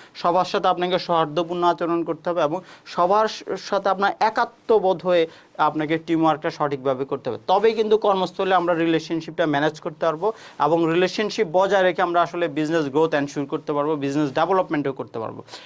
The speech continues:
এবং আমরা finally অর্গানাইজেশনের জন্য প্রফিটেবিলিটি এনশিওর করতে পারবো। এরপর আমরা আলোচনা করব যে আসলে কর্মস্থলে সেরা রেজাল্ট কীভাবে আমরা অ্যাচিভ করব, কীভাবে আমরা সেরা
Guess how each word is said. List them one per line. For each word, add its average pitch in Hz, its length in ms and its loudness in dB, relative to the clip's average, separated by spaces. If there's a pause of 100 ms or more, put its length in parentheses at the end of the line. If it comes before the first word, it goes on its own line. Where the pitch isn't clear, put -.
(120)
এবং 151 220 0
আমরা 151 340 2
finally 190 380 2
অর্গানাইজেশনের 165 760 0
জন্য 160 180 0
প্রফিটেবিলিটি 151 680 -2
এনশিওর 123 300 -6
করতে 110 240 -10
পারবো। 117 240 -10 (400)
এরপর 233 340 4
আমরা 208 300 6
আলোচনা 180 420 2
করব 165 340 0
যে 143 220 0 (220)
আসলে 185 260 0
কর্মস্থলে 196 680 2
সেরা 202 520 0 (220)
রেজাল্ট 156 380 2
কীভাবে 165 300 2
আমরা 165 180 2
অ্যাচিভ 143 280 -2 (100)
করব, 110 240 -8 (520)
কীভাবে 208 320 2
আমরা 220 240 0
সেরা 196 720 2